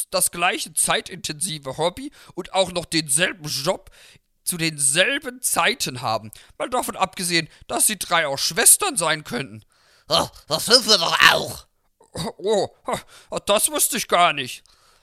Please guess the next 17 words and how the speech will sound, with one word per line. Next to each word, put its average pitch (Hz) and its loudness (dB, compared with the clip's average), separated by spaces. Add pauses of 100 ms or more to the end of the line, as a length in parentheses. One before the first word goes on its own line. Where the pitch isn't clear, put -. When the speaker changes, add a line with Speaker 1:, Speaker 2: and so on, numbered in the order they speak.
(220)
Speaker 1:
Doch 180 -6
klar, 208 6 (240)
wir 160 -4
sind 185 0
Drillinge. 190 -4 (400)
Mit 156 -6
je 220 2
drei 190 4
Minuten 220 -6
Unterschied 196 -8
zueinander. 139 -4 (480)
Aha, 160 -2 (360)
das 294 0
ist 214 2
ja 160 2
höchst 190 0
interessant. - -6